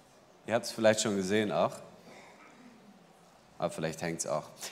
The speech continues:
Es geht um schwierige Menschen. Schwierige Menschen und wie mit ihnen umzugehen.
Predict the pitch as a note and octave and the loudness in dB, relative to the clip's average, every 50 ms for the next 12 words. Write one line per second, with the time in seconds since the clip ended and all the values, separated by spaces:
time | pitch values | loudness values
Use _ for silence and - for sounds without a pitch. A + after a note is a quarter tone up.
0 | - - C3 - G3+ A#3 A#3 A3 - - G#3 B3+ B3+ A3+ A#3 F3 F#3 E3+ D#3+ E3 | -8 -4 0 4 6 6 6 6 6 8 8 8 10 10 8 8 8 8 10 8
1 | F3 F3+ - - - - C#2 C2+ - - - - - - - - - - - - | 8 8 4 2 0 -4 -10 -12 -16 -18 -20 -20 -20 -20 -20 -20 -20 -20 -20 -20
2 | - - - - - - - - - - - E3 G3+ A3+ G3+ A3+ G3 F3 F3+ E3 | -20 -20 -20 -20 -20 -20 -14 -8 -6 -2 2 4 6 6 6 6 6 6 8 8
3 | D3+ D3+ D#3+ E3+ - - F3 D#3+ D3 C#3 C#3+ B2+ B2 B2 C3 D#3 E3 E3 D#3+ C#3+ | 10 8 8 6 4 2 0 0 0 -2 -2 -2 -4 -4 -2 -2 -2 0 0 -2
4 | C#3+ - - - A#2+ A#2+ A#2+ A#2+ A#2+ A#2 - C#3 D#3+ D#3+ - - G#2 F#2+ F2 E2+ | -2 -2 -2 0 2 2 2 2 0 0 0 -2 0 2 2 2 2 2 0 0
5 | D#2+ D2+ D2 D2 D2 E2+ | 0 -2 -4 -6 -8 -10